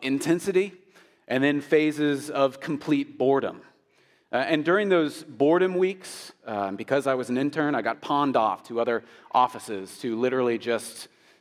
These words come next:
answer the phone or go get coffee for other higher-ups. And, and one week, my job was just to answer a phone in what was called Room One, meaning it was the very bottom of the very bottom of the basement. There were no windows. There was only one door,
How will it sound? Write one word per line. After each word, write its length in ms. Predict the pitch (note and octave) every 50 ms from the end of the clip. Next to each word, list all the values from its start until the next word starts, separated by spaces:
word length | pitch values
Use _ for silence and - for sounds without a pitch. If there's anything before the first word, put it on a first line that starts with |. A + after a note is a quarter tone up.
| _ _
answer 360 | - B2 A#2+ B2+ A#2 - C#3+ B2+
the 100 | A2 G#2+
phone 500 | - - A#2 A2 G#2 F#2+ F#2 F2+ F2 F2+
or 320 | G#2 A#2+ G#2+ G#2+ G#2 G2+
go 200 | - A#2 A2+ A2+
get 220 | G#2+ G#2 G#2+ -
coffee 420 | - - A#2+ G#2+ - - G#2+ F#2+ F#2+
for 460 | - - A2 G#2 G2+ G2 F#2+ F#2 -
other 220 | - A#2 A2+ A2 F#2+
higher-ups. 640 | G2 A2 A2 G#2+ G#2 G#2+ G#2+ G#2 - - - - A#2+
And, 200 | G#2+ G#2 A#2 C#3+
and 180 | C3+ B2 B2
one 180 | D3+ G#3 A#3 F#3+
week, 320 | D3+ D3 D3 D3 - - - - - - - -
my 180 | A2+ B2+ C#3+ D3+
job 300 | C#3 C#3 C#3+ C#3+ C#3+ C#3
was 120 | D3 B2+
just 180 | - D3 C3+ -
to 120 | D3 -
answer 300 | C3 C3+ C#3+ C3+ - C#3
a 80 | A#2+ -
phone 440 | - - D3+ D3 D3+ D3+ D#3 D3+ D#3+
in 300 | - - B2 A#2+ A2+ A#2
what 160 | C3+ D3+ C3+
was 100 | C3+ B2+
called 380 | - - D3+ C#3 C3 A#2 G2
Room 380 | A2+ C3+ D3 D3+ D#3 D#3 D3+ C#3+
One, 400 | C#3+ D#3 C#3+ B2+ G2+ E2 E2 E2+ - _ _ _ _ _ _ -
meaning 240 | A2 A2+ A#2 B2 B2
it 60 | B2
was 120 | A#2+ A2+
the 80 | G2+ G#2
very 440 | F#2 G#2+ C3 D3 D#3 D3+ D3+ D3 C3+
bottom 600 | B2 - - C3 C3 C3+ C#3 C#3+ C#3+ C#3 C#3 C#3
of 160 | B2+ A2+ G#2
the 60 | G2+
very 260 | F#2+ B2+ C3+ C#3+ D3
bottom 460 | C#3 A2 B2+ A#2+ B2+ C3 C3 C3 B2+ C3+
of 180 | - B2 A2+
the 80 | G2 G#2+
basement. 480 | F2+ B2+ B2+ B2 - - C3+ B2 A#2
There 80 | - A#2+
were 120 | G#2+ G#2+
no 160 | G#2+ A#2 B2+ B2
windows. 520 | A#2+ B2 B2 B2 B2 B2+ A#2+ B2 B2+ A#2+
There 120 | - A#2
was 100 | A2 G2+
only 180 | A2 B2 B2 A#2+
one 300 | A2 A2+ C3 C#3 C#3+ D3
door, 460 | C#3 A#2+ A2 G2+ G2 G2 G2 F#2+ -